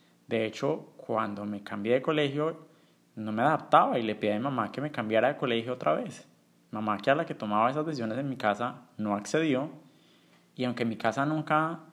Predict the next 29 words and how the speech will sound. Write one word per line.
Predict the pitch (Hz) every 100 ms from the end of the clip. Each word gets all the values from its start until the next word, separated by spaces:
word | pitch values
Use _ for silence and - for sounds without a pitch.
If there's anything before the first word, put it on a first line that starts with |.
| _
me | 113
dijeron | 101 107 110
nada | 113 120
como, | 151 139 104 95 -
"Usted, | - - 110
él | 110 110
es | 113
más | 117
duro, | 117 113 104 104 - - _ _
usted | - 107
respóndales", | 101 - 127 110 101 101 117 - _ _ _ _ _
básicamente | 117 131 127 147 165 127 107 - 120 - - -
yo | 110
recibí | 95 117 147 135
una | 101
invitación | 110 135 131 - 98 98 - _ _ -
a | - 120 110 110 -
ser | - 135
capaz | 135 127 135 131
de |
defenderme | 156 156 117 110 104 101 147 - - _ _ _ _ -
y | 123
un | 131
año | 139 170
después | 156 - 117 117 -
yo | 104 101
era | 117 202
un | 117
bully. | 95 90 -